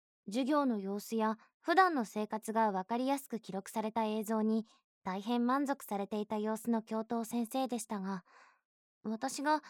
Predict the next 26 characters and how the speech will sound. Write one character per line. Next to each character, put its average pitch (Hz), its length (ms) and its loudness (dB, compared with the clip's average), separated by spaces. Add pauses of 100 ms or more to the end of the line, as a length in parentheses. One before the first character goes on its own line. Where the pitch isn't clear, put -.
(320)
富 302 120 4
山 311 260 4
先 214 280 -4
生 247 200 -2
や 190 240 -4
鮫 208 240 -2
島 254 240 2
先 269 220 -2
生 277 180 0
に 233 160 2
指 - 140 -6
導 214 120 0
を 240 180 2
受 269 160 -2
け - 20 -16
た 196 140 -4
シ 226 240 -2
ー 220 60 0
ン 208 40 0
に 180 120 -6
差 175 180 -14
し - 80 -14
掛 208 180 -4
か 240 80 -2
る 233 120 -4
と、 190 200 -4